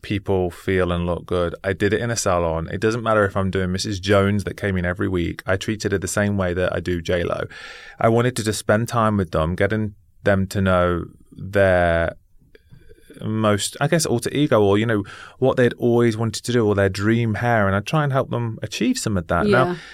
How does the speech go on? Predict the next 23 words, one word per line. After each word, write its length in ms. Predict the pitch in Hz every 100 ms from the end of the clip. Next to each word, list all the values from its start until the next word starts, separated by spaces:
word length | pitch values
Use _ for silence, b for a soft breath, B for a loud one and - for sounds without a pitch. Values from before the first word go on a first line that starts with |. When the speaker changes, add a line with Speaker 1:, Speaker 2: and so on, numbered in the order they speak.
| B
Speaker 1:
that 140 | - 160
doesn't 280 | 180 165 -
mean 300 | 131 131 120
that, 180 | 107 -
like, 360 | 110 104 98 -
you 80 |
have 200 | 104 113
to 80 | -
have 180 | 107 107
a 60 | 98
twenty 480 | - 113 104 98
inch 400 | 90 95 95 80
ponytail. 560 | - 175 196 165 90 85 - 135
That 180 | 143 101
was 140 | 107
just, 320 | - 107 - - - _ -
that's 280 | 160 123 -
whoever 380 | - 123 117 110
you're 180 | 104 95
working 440 | 95 139 131 113
on. 180 | 87 85
And 200 | - 104
that's, 300 | 110 - -